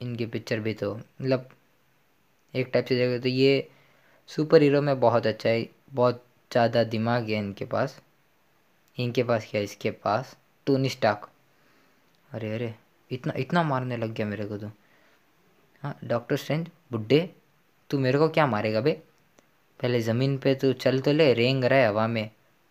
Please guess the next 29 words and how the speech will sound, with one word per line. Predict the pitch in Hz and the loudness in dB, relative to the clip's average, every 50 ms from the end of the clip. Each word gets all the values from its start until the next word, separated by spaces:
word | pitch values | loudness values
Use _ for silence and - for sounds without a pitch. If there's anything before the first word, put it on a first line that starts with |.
| _ _ _ _ _ _ _ _ _ _ _ _ _ _ _ _ _ _ _ _ _ 135 | _ _ _ _ _ _ _ _ _ _ _ _ _ _ _ _ _ _ _ _ _ -20
अभी | 135 135 117 120 123 117 - - | -18 -16 -12 -10 -10 -10 -8 -8
तू | 127 120 | -8 -8
खाने | - - - - 113 113 120 120 | -8 -10 -12 -8 -6 -4 -2 0
वाला | 117 117 113 117 123 131 | 0 0 0 2 2 2
है | 127 120 135 147 160 160 - - _ _ _ _ _ _ _ _ _ - | 2 2 2 2 2 0 -2 -8 _ _ _ _ _ _ _ _ _ -4
ये | 139 131 117 110 104 101 95 98 101 113 139 147 - _ - - 135 | 0 2 2 2 2 0 -2 -4 -6 -10 -14 -16 -18 _ -16 -12 -10
एल्बो। | 135 139 139 143 135 - _ - | -8 -8 -8 -8 -10 -12 _ -10
अरे, | - 127 139 131 - - | -8 -6 -6 -8 -8 -8
एल्बो | 120 110 107 123 131 | -6 -6 -4 -4 -4
से | 123 135 | -2 -2
बच | 123 110 107 110 | -4 -4 -4 -4
गया। | 120 127 139 143 143 - _ _ _ _ _ _ _ _ _ _ _ _ _ _ _ _ - | -4 -6 -8 -8 -10 -12 _ _ _ _ _ _ _ _ _ _ _ _ _ _ _ _ -12
हाँ, | 113 107 104 98 98 | -10 -8 -6 -6 -6
लेकिन | 98 104 113 117 113 120 113 107 101 98 101 - - | -4 -4 -6 -6 -4 -4 -4 -4 -4 -6 -8 -10 -14
सुपरमैन | - - - - - - - 117 113 - - 113 110 107 107 107 104 104 104 - _ | -18 -18 -18 -16 -12 -10 -10 -10 -8 -4 -2 -2 -2 -2 -2 -4 -4 -6 -6 -6 _
पंच, | - 113 113 110 95 92 - - - - _ _ _ _ _ _ _ _ _ _ _ _ _ _ _ _ _ _ _ _ _ _ _ _ _ _ - - _ - | 0 0 0 0 -4 -8 -10 -14 -16 -18 _ _ _ _ _ _ _ _ _ _ _ _ _ _ _ _ _ _ _ _ _ _ _ _ _ _ -20 -16 _ -10
इसको, | 135 - - - - 135 131 123 120 117 113 - - _ _ _ - | -8 -8 -6 -2 2 2 4 4 4 4 2 -2 -6 _ _ _ -10
ये | 135 - - - - 156 151 143 | -10 -10 -10 -8 -4 0 2 4
अब | 135 | 4
मेरे | 135 131 131 123 | 4 2 2 2
को | 135 | 4
लगता | 127 123 117 - - 123 | 4 2 2 2 2 2
है | 120 | 2
अब, | 120 - - - _ _ _ _ _ _ _ _ _ _ _ _ _ - | 2 -2 -10 -18 _ _ _ _ _ _ _ _ _ _ _ _ _ -10
अब | 139 127 - - | -10 -6 -2 0
थोड़ी | 123 113 117 113 | 0 0 2 0
देर | 113 110 | 0 0
में | 110 110 110 | 0 0 0
ये, | 110 110 110 | 0 0 -2